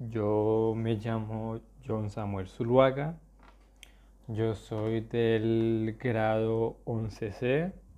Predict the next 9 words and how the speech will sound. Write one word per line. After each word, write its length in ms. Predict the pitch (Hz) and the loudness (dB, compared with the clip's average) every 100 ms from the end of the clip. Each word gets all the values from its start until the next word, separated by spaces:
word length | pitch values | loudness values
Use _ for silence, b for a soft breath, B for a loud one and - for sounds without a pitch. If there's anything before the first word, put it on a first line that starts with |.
| - - | -20 -10
del 320 | 120 113 107 | -4 -4 -4
Colegio 480 | - 110 104 98 117 | -6 -2 -2 0 -2
Alemán 360 | 113 101 92 | -2 -4 -8
de 120 | 92 92 | -10 -10
Cali. 320 | 95 92 - - - - - - - B B B | -10 -12 -16 -20 -20 -20 -20 -20 -20 B B B
Y 420 | 175 160 190 214 - 147 | 0 2 4 2 -2 -2
hago 280 | 120 117 | -2 -2
este 180 | 117 131 | -6 -6
trabajo 800 | 123 156 156 147 135 156 160 160 | -2 6 8 8 6 0 0 -4